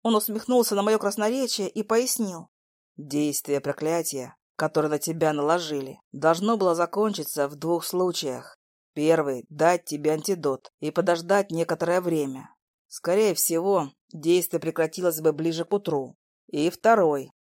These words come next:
позволить тебе совершить то, ради чего оно было наложено. Изначально проклятие заключалось в том, что ты должна была убить дракона, хотя бы одного.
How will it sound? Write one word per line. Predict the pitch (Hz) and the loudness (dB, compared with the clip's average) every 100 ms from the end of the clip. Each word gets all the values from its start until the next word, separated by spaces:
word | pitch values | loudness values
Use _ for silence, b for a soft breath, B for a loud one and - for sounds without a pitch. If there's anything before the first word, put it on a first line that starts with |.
| - | 0
позволить | 151 156 160 156 | 0 2 0 0
тебе | 156 160 156 | -2 0 0
совершить | 165 156 151 160 - - | 0 0 0 -2 -6 -2
то, | 175 170 135 _ - | 0 0 -4 _ -4
ради | 147 151 | 0 0
чего | 147 - 160 160 | -2 -2 0 0
оно | 143 | 0
было | 143 151 | 0 0
наложено. | 151 165 170 139 135 131 - _ _ | 2 2 2 0 -6 -14 -16 _ _
Изначально | 139 147 170 170 226 226 160 | -10 -2 -2 0 0 0 0
проклятие | 156 151 175 202 190 151 | 0 0 0 0 0 -4
заключалось | 147 147 151 175 156 - | -4 -4 -2 0 0 0
в | |
том, | - 190 151 - _ _ | -2 -2 -2 -8 _ _
что | - - 170 | -20 -6 -4
ты | 220 | 0
должна | 185 160 156 185 196 | 2 2 2 2 2
была | 175 151 147 | 2 2 2
убить | 147 151 170 - - | 2 -2 -4 -6 -4
дракона, | 151 165 208 185 151 135 131 _ _ | 2 2 2 0 0 -2 -12 _ _
хотя | - - 135 - 156 190 | -10 -4 -4 0 0 2
бы | 156 | 0
одного. | 135 151 170 165 131 120 | 0 0 0 0 -6 -10